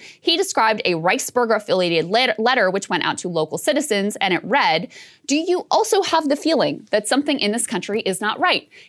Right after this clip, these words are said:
Did you know that you actually are not in possession of any citizenship, that you are actually stateless and possess no rights?" Interviews by the New York Times with locals actually found some sympathy for the sense of unease and disconnection,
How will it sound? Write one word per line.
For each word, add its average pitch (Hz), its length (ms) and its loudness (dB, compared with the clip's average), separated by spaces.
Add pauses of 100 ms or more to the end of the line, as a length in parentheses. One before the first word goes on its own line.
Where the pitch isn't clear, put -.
Did 349 160 0
you 392 160 4 (140)
know - 160 2
that 185 140 2
you 262 200 -2
actually 302 400 -2
are 196 180 2
not 170 300 2
in 233 140 -2
possession 208 460 -2
of 240 260 2
any 349 260 2
citizenship, 233 760 0
that 226 160 0
you 226 180 2
are 226 160 2
actually 196 360 -2
stateless 185 600 -2
and 185 140 -4
possess 170 420 -2
no 147 320 -4
rights?" 156 80 2 (720)
Interviews 330 420 2
by 240 100 4
the 247 80 0
New 240 80 2
York 208 180 0
Times 214 340 0
with 190 140 -4
locals 240 420 2 (100)
actually - 280 -2
found 311 220 4
some 233 140 -2
sympathy 226 460 -2
for 208 100 -6
the 185 100 -2
sense 196 280 -2
of 196 160 -4
unease 214 360 0
and 190 120 -2
disconnection, 240 720 -2